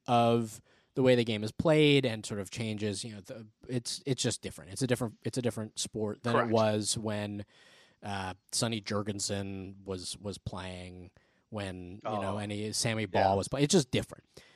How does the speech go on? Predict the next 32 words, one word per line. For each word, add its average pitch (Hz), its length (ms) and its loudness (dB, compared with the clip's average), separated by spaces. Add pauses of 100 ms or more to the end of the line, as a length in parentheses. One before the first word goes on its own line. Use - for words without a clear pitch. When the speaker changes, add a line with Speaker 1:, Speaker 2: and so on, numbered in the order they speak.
(180)
Speaker 1:
So 180 460 10
Speaker 2:
The - 240 0
Speaker 1:
Ky-, 196 40 2
Speaker 2:
slinger. 123 560 -2
Speaker 1:
Kyle 208 300 4
Allen, 160 480 4 (540)
you 147 160 -2
know, 120 280 0
you 139 220 -2
say 113 380 2
six - 340 0
and 139 120 2
seven 110 640 -2 (380)
career, 107 840 0 (100)
uh, 101 400 -4
having 131 340 4
to 117 60 -4
back 101 380 -8
up 104 160 -6 (220)
Cam, 104 440 -6
really 101 160 -4
coming 104 300 -8
in 95 100 -10
for 113 140 -8
injury. 107 460 -4
He 139 180 2
was 131 200 6
in 120 120 0
a 110 60 0
situation 107 520 -6
behind 98 320 -8
a 98 100 -8